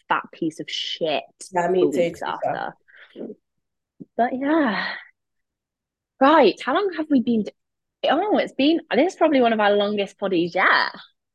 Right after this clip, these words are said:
Speaker 1: I love these ones. Look at your doggy. Look at your little s-, <gasps> oh! Oh my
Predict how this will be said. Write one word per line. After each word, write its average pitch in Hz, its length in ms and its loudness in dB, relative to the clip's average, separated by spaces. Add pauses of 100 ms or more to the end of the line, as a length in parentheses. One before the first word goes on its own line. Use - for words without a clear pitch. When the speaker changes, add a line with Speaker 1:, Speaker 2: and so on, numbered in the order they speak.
(240)
Speaker 1:
I 196 60 -2
love 214 200 -2
these 156 160 -8
ones. - 240 -12
Look 269 160 -4
at - 80 -4
your 240 140 2
doggy. 196 580 -4 (340)
Look 320 160 -6
at 302 40 4
your 311 80 0
little 302 160 4
s-, - 140 -6
<gasps> - 40 -18
oh! 440 640 4 (600)
Oh 320 380 2
my 320 200 0